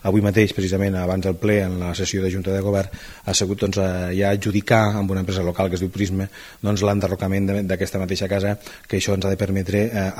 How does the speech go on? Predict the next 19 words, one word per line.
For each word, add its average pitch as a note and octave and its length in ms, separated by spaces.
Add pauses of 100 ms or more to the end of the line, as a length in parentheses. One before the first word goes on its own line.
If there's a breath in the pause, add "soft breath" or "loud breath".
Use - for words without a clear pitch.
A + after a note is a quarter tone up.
abordar F#2 340
les G2 140
obres G2 320
d'urbanització G2 800 (320 loud breath)
d'aquest G2 320
espai F#2 160
que G2 140
quedarà F#2+ 240
un F#2+ 80
cop F#2+ 120
enderrocada F#2+ 380
la G2 80
casa, G2 260 (300 loud breath)
que G#2 80
se G#2 120
convertirà F#2+ 280
en F#2+ 80
una F#2 140
plaça G#2 320